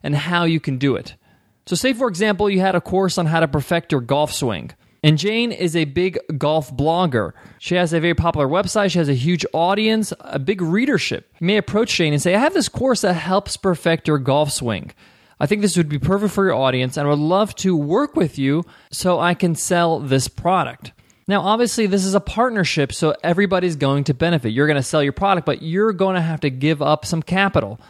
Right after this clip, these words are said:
So typically in a joint venture, you split the profits of that campaign. So if you're going to ask her to get involved, her involvement will earn her some money. So for example, if you said, "Hey, Jane, can we get on a webinar and you can invite your audience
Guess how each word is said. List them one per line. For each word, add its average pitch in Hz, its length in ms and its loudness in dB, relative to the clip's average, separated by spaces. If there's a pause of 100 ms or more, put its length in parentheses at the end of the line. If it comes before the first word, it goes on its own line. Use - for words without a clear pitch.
(260)
So - 180 0
typically 254 380 0
in 202 60 0
a 180 40 0
joint 160 240 -2
venture, 170 240 0
you 180 160 0
split - 320 -2
the 226 80 -2
profits - 760 -2 (300)
of 165 320 2
that 160 280 0
campaign. 156 600 0
So 120 300 0 (460)
if 139 120 0
you're 208 140 2
going 220 220 0
to 180 280 0 (160)
ask 208 340 -2
her 190 100 2
to 156 80 -2
get 151 160 2
involved, 147 500 0 (160)
her 190 300 0
involvement 170 760 0 (320)
will 156 240 0
earn 196 180 2
her 170 160 2
some 170 300 -2
money. 180 320 -2 (320)
So 160 220 0
for 208 220 0
example, 185 360 2
if 147 80 -2
you 160 60 2
said, 175 200 0
"Hey, 214 120 0
Jane, 202 200 -2
can 190 140 -4
we 185 80 0
get 202 100 0
on 208 140 0
a 160 80 2
webinar 180 540 0
and 156 160 -2
you 156 80 0
can 175 140 -2
invite 156 420 -2
your 165 240 0
audience 170 480 -2